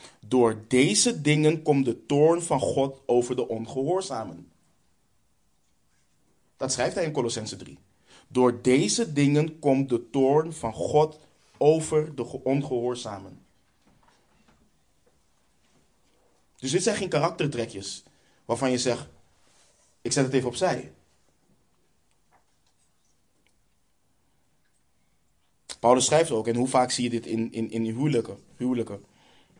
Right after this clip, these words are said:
Hij schrijft, "Leg ook dit alles af, namelijk toorn, woede, slechtheid, laster en schandelijke taal uit uw mond." En laat me helder zijn over het volgende, ook voor de mensen die nog gaan trouwen.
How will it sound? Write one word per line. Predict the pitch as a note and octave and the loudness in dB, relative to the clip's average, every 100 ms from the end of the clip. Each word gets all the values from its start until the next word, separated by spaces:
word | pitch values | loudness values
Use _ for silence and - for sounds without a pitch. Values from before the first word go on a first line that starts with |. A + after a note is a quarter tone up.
| _ _ _ _ - | _ _ _ _ -12
Hij | - | -8
schrijft, | A2 A#2+ - - | -2 -2 -4 -4
"Leg | A#2 C#3 C#3 | 4 4 6
ook | C#3+ C#3+ - | 4 4 -4
dit | B2+ D#3 | 2 2
alles | - C3+ B2+ | 4 2 2
af, | A2+ | -2
namelijk | A2 A2 G#2+ - | -4 -6 -8 0
toorn, | D3 D3 E3 F3 - | 8 10 8 6 -10
woede, | A2 A2 C3 D3 E3 | -16 -6 0 2 2
slechtheid, | D#3+ - C3+ D3 D#3+ C#3+ | 2 2 2 2 0 0
laster | A2+ B2+ C3+ D#3+ | 4 4 4 0
en | A#2 | 0
schandelijke | - - - E3+ F#3 F#3 E3 | -4 2 4 4 2 -2 -2
taal | D3 B2 A#2 A2+ - _ _ _ | 0 2 2 -2 -8 _ _ _
uit | - A2 A2+ A2+ - _ _ | -4 -2 -2 -6 -14 _ _
uw | - A#2+ | -6 -4
mond." | A#2 A#2+ D3 B2 G#2+ - _ _ _ _ _ _ _ _ _ _ _ _ _ _ _ _ _ _ _ _ _ _ _ _ _ _ _ _ _ _ _ _ | -4 -2 0 -2 -4 -18 _ _ _ _ _ _ _ _ _ _ _ _ _ _ _ _ _ _ _ _ _ _ _ _ _ _ _ _ _ _ _ _
En | - | -6
laat | B2 | -2
me | D3 | 0
helder | C3+ C3+ C3 | 2 2 0
zijn | C3 B2 | -2 -2
over | A2+ | -4
het | A#2 | -4
volgende, | B2 B2 A2 | -2 -2 -2
ook | B2 | -4
voor | C#3+ | -4
de | C3 | -8
mensen | B2 B2 | -8 -8
die | A#2+ | -10
nog | A#2 | -10
gaan | G#2+ G#2+ | -10 -14
trouwen. | - B2+ A#2+ G#2 F2+ | -8 -4 -4 -4 -14